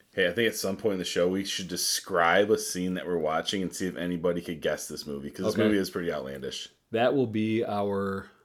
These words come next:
Speaker 2: um,
Speaker 1: It'll be after the break.
Speaker 2: Yeah. So, you said you had constructive criticism from your wife that your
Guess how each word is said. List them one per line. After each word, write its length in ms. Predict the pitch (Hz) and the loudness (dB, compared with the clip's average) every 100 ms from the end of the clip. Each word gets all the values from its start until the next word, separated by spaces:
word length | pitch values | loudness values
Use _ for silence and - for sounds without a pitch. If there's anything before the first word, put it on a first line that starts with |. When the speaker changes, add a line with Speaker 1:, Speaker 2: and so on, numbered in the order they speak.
| _ _ _ 151 | _ _ _ -14
Speaker 2:
um, 560 | 185 175 - 90 92 - - | -12 -12 -14 -14 -18 -20 -6
Speaker 1:
It'll 80 | 165 | 8
be 100 | 170 | 8
after 180 | 131 | 8
the 60 | 113 | 2
break. 320 | 82 64 - - | -2 -4 -4 -14
Speaker 2:
Yeah. 180 | 107 80 - _ _ _ _ _ _ _ _ - | -8 -8 -8 _ _ _ _ _ _ _ _ -12
So, 840 | - 143 131 123 123 117 113 - - _ _ _ _ _ _ _ _ | -2 6 8 10 10 10 6 -4 -20 _ _ _ _ _ _ _ _
you 180 | 131 143 | -4 -2
said 240 | 139 156 127 | 8 8 10
you 120 | 123 | 6
had 120 | 117 | 6
constructive 520 | - 107 123 104 101 | 0 -4 -2 -2 -4
criticism 560 | - 104 90 98 90 95 | -6 -6 -4 -8 -8 -10
from 220 | - 92 | -8 -6
your 140 | 92 90 | -6 -6
wife 440 | 87 87 87 - 95 | -6 -6 -8 -12 -8
that 420 | 90 87 82 - _ _ | -6 -6 -8 -12 _ _
your 420 | 90 90 85 85 | -16 -10 -10 -10